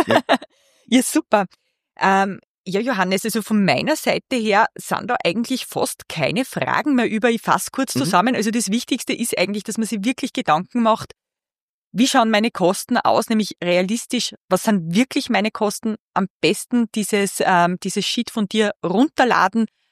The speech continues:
Speaker 2: ausfüllen und dann vielleicht noch von jemandem wie einem Steuerberater kritisch beachten lassen.
Speaker 1: Ja, und ich glaub, einfach dann mal zusammensetzen, drüber reden,
Speaker 2: Mhm.
Speaker 1: weil ich sag auch, ich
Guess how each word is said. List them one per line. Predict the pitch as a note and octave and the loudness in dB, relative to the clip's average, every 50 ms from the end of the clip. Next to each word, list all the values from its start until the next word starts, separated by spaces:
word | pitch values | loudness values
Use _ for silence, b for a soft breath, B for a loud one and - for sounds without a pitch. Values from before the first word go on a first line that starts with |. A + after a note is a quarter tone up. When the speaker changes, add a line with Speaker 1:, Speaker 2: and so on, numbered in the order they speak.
| _ _ - | _ _ 2
Speaker 2:
ausfüllen | - C3 F3 C4 - - - - C4 B3+ B3 A#3+ A#3 A#3 - _ _ _ _ _ _ | 4 4 4 4 2 -2 -2 2 4 6 6 6 6 4 0 _ _ _ _ _ _
und | - G3+ F#3 - | -4 -4 -2 0
dann | - D3 F3 G3 | 0 0 0 -2
vielleicht | - - F#3 - - F#3 - - | -4 -4 -4 -4 -4 -4 -6 -6
noch | G3 F#3+ - | -6 -6 -6
von | - - G3 | -4 -4 -4
jemandem | F3+ D3+ D#3+ D3+ F3 G3+ G3+ - - G3 G3 F3 | -2 0 0 0 0 0 -2 -2 -4 -4 -4 -2
wie | F3+ F3+ | -2 -2
einem | E3+ E3+ E3 D#3 | -2 -2 -2 -4
Steuerberater | - - - C3 C3+ D3 - - F3+ D#3 C3 C3+ - _ - F3 E3+ F3 - - | -6 -4 -2 0 0 0 0 -2 -2 0 0 -2 -2 _ -2 -2 -2 -2 -2 -2
kritisch | - F#3+ - - G3+ - - | -2 -2 0 0 -2 -2 0
beachten | - - - - - - - C#3 | 0 -2 -2 -2 -4 -10 -10 -10
lassen. | - - - - - - - C3+ - _ _ _ _ _ _ _ _ _ - | -8 -8 -8 -8 -8 -10 -12 -14 -16 _ _ _ _ _ _ _ _ _ 2
Speaker 1:
Ja, | B2+ B2 | 2 4
und | A#2+ B2 | 4 2
ich | A2+ - | 0 0
glaub, | - B2 - | 0 0 0
einfach | - A2 A2+ A#2+ C3 - | 0 -2 -2 -2 -4 -4
dann | - A2+ A2+ - _ _ | -6 -8 -8 -8 _ _
mal | - A2 A#2 A2+ | -2 -2 -2 -2
zusammensetzen, | - - B2 - A2 A#2 C#3+ D3 C3 - C#3 C3 - - C3+ | -2 -4 -2 0 2 2 2 2 0 -2 -2 -2 -4 -4 -2
drüber | - B2+ B2+ B2 A#2 | 0 0 2 2 2
reden, | G2+ G2 B2 C3+ D#3+ E3+ - _ _ _ | 2 0 0 2 0 0 -2 _ _ _
Speaker 2:
Mhm. | F3 F3+ F3 F#3+ G#3+ | -4 -2 -2 -2 -2
Speaker 1:
weil | - - A#2+ A#2 | 0 0 0 0
ich | B2 - | 0 0
sag | - D3 - | -2 -2 0
auch, | - - A2+ C3+ | 2 2 2 2
ich | C3 B2+ | 0 -4